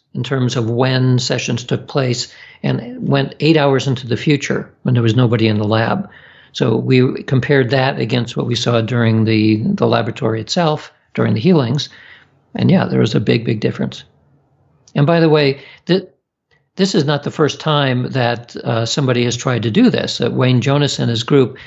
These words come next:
did a very similar thing with the healer, um, Mayatik. Uh, and now I'm forgetting, I, I don't remember <laughs> this, his first or last name. But anyway.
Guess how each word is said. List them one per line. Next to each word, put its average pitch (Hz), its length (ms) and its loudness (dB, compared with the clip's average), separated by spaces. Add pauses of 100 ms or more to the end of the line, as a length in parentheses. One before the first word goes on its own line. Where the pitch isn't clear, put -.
(260)
did 139 160 0
a 120 40 0
very 127 200 2
similar 170 380 2
thing 120 320 0
with 117 200 0
the 117 240 0
healer, 120 760 2
um, - 520 0 (640)
Mayatik. 156 760 0 (840)
Uh, 123 320 -4
and 120 140 -2
now 127 120 0
I'm 120 140 2
forgetting, 123 420 0
I, 127 100 2
I 139 260 -2
don't - 20 0
remember 123 540 2
<laughs> - 20 -4
this, - 240 -2
his 113 140 -2
first - 320 0
or 139 60 0
last 127 320 -2
name. 113 200 -4 (380)
But 165 100 -2
anyway. 139 400 0